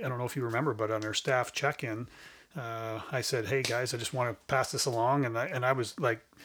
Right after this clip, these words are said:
I was full of a passion that came because I truly believe the Spirit,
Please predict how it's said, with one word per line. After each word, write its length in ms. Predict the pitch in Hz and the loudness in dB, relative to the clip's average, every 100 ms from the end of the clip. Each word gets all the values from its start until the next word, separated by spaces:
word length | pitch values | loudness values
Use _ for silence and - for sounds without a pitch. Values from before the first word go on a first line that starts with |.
| - - | -20 -4
I 80 | 151 | -2
was 140 | 123 110 | 0 0
full 240 | - 135 | 2 2
of 80 | 123 | 0
a 60 | 117 | 0
passion 520 | 143 139 135 127 110 | 0 0 -2 -4 -6
that 160 | 117 - | -10 -10
came 460 | - 139 131 131 110 - | -8 -6 -4 -6 -8 -8
because 420 | 139 - 147 127 | -8 0 0 2
I 140 | 123 | 0
truly 340 | 120 - 147 131 | -2 0 2 2
believe 240 | 131 127 | 0 -2
the 80 | 113 | -2
Spirit, 440 | - - 123 117 | -2 0 0 0